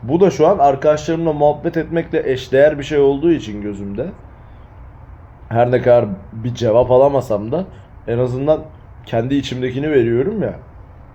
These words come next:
Yorumlarda da cevap alıyorum tek tük de o, yani o ayrı konu. Şu an işte kendime zaman ayırıyor gibi hissediyorum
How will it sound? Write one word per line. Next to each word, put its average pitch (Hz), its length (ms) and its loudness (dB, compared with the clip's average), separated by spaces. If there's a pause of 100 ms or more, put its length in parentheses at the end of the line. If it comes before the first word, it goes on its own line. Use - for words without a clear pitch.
(1040)
Yorumlarda 131 600 2
da 139 240 0
cevap 135 320 2
alıyorum 135 540 -2
tek 95 200 -10
tük 190 180 -8
de 226 80 2
o, 202 240 2 (200)
yani 131 280 2
o 151 180 0
ayrı 156 280 2
konu. 101 180 -4 (1700)
Şu 185 260 2
an 156 120 0
işte 165 260 -2
kendime 151 400 0
zaman 151 280 2
ayırıyor 127 340 2
gibi 127 220 -4
hissediyorum 135 720 -4